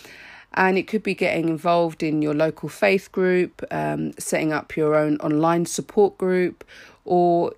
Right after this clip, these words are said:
sharing your skills and expertise with a group who would benefit from your, your additional resource. And there's so many mutual benefits to getting more involved with local communities.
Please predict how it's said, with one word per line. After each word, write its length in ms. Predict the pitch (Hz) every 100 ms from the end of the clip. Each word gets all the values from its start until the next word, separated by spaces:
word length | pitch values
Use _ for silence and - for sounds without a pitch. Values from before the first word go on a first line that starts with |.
| _
sharing 420 | - 254 233 214
your 120 | 190
skills 360 | 175 - 202 185
and 100 | 175
expertise 760 | - - 170 165 - 175 165
with 160 | 160 151
a 60 | 147
group 460 | 170 165 160 -
who 200 | - 165
would 160 | 151 143
benefit 420 | 156 151 - -
from 200 | - 147
your, 440 | 147 147 143 147 -
your 240 | 160 143
additional 460 | 143 151 143 151 139
resource. 720 | 139 135 151 135 143 - - - - - - - - - -
And 180 | - 175
there's 120 | 185
so 280 | - 262 262
many 180 | 226 202
mutual 380 | 180 165 - 170
benefits 480 | 160 151 - 156 -
to 120 | -
getting 260 | - 147
more 160 | 147 151
involved 400 | 139 143 143 143
with 140 | 143
local 260 | 143 139 -
communities. 880 | - 160 160 165 160 - 156 151